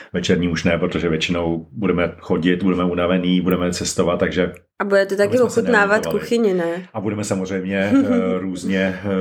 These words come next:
Speaker 1: po restauracích a barech, eh, poznávat, eh, zemi skrz gastronomii.
Speaker 2: Mhm.
Speaker 1: Takže v létě od dvacátého sedmého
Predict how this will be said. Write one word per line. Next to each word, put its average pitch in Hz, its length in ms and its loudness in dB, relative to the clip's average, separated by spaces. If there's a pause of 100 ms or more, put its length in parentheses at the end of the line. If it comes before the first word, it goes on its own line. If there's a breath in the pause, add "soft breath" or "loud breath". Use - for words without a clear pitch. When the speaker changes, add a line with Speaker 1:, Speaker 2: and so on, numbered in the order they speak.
(160)
Speaker 1:
po 92 220 2
restauracích 92 540 0
a 95 60 2
barech, 90 500 0
eh, 87 280 -2
poznávat, 90 680 0
eh, 95 180 2
zemi 87 300 0
skrz 85 360 -4
gastronomii. 82 840 -2 (300 loud breath)
Speaker 2:
Mhm. 165 280 -2
Speaker 1:
Takže 95 260 0
v 90 80 0
létě 101 500 2 (240)
od 113 300 -10
dvacátého 92 540 0
sedmého 92 680 0